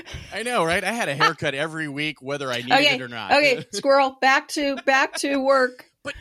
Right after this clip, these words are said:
Speaker 1: but no, but that was the thing. It was like, if there's a thing that you're falling out of line on, that's what all the focus was on. You gotta
Speaker 2: Mm-hmm.
Speaker 1: fix that. You gotta work on that. You gotta, s-, you know, discipline, you know? And, I mean, he meant well. I don't, and I, so I'm not faulting him for it, but,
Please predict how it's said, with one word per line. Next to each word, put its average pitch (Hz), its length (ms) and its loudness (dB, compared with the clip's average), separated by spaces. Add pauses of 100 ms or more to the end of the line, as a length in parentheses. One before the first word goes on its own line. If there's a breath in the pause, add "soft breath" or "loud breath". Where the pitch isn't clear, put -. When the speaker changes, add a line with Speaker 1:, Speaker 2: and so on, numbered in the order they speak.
Speaker 1:
but 277 120 -8
no, 277 140 -6
but 208 140 -8
that 233 160 -4
was 196 100 -4
the 180 80 -6
thing. 285 220 -10
It 202 80 -6
was 160 160 -4
like, 175 180 -6
if 156 140 -14
there's 175 180 -6
a 160 60 -10
thing 226 320 -8
that 208 100 -10
you're 156 120 -8
falling 175 380 -6
out 143 200 -4
of 120 80 -8
line 180 360 -6
on, 107 380 -12
that's 175 240 -6
what 170 140 -8
all 139 180 -4
the 123 80 -8
focus 127 460 -12
was 104 180 -16
on. 80 300 -18
You 165 100 -6
gotta 160 220 -2
Speaker 2:
Mm-hmm. 135 80 -10
Speaker 1:
fix 180 240 -10
that. 90 260 -14
You 107 60 -14
gotta 127 160 -4
work 160 320 -10
on 127 140 -10
that. 113 180 -10
You 110 100 -14
gotta, 127 140 -6
s-, - 240 -10
you 139 100 -14
know, 107 140 -12 (320)
discipline, 160 560 -8 (260)
you 104 80 -20
know? 117 240 -16 (540)
And, 143 260 -10
I - 80 -16
mean, 185 180 -10
he 190 140 -8
meant 311 240 -10
well. 202 360 -8
I 175 100 -8
don't, 208 180 -14
and 139 200 -16 (840)
I, 156 60 -14
so 190 120 -10
I'm 185 60 -10
not 214 180 -12
faulting 185 340 -12
him 101 120 -20
for 98 140 -16
it, 90 100 -20
but, 156 100 -14